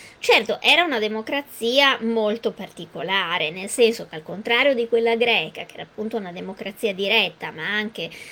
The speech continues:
dove tutti, tecnicamente, i cittadini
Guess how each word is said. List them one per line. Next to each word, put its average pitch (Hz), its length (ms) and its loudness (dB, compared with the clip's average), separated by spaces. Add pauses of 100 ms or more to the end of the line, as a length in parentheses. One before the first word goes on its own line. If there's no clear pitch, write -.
(220)
dove 220 460 2 (640)
tutti, 220 580 -4
tecnicamente, 220 840 0
i 190 60 -6
cittadini 208 840 -2